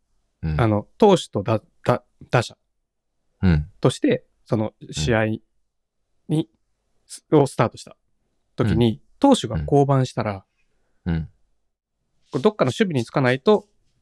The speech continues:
Speaker 2: 打者としては続けられないっていうルールがあったの。
Speaker 1: あー、はいはいはいはい。なるほどね。
Speaker 2: それが、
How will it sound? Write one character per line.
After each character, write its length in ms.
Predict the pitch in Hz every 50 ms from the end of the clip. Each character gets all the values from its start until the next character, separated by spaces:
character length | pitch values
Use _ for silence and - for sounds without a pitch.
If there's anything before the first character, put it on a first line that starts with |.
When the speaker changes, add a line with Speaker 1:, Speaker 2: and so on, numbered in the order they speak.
| _ _ -
Speaker 2:
打 120 | 147 151
者 140 | 135 - 120
と 140 | - - 107
し 80 | - -
て 80 | 165
は 60 | 139
続 180 | 107 - - 110
け 80 | - 117
ら 100 | 113 104
れ 80 | 104 101
な 80 | 104
い 40 | 104
っ 20 |
て 140 | - _ -
い 20 | -
う 20 |
ル 80 | - 110
ー 20 | 101
ル 60 | -
が 80 | - 90
あ 20 |
っ 20 |
た 100 | - -
の。 60 | 110 120 120 - - -
Speaker 1:
あ 840 | - 82 85 101 117 131 147 156 160 160 160 160 156 156 147 143 127
ー、 140 | 113 139 143
は 100 | 135 117
い 60 | 107
は 200 | 104 110 107 92
い 60 | 85
は 240 | 80 - 98 80 82
い 40 | 80 - -
は 120 | 80 65 -
い。 40 | -
な 0 |
る 120 | - _ _ _
ほ 80 | -
ど 80 | - 92
ね。 20 |
Speaker 2:
そ 40 | 80
れ 100 | - -
が、 240 | 240 226 165 -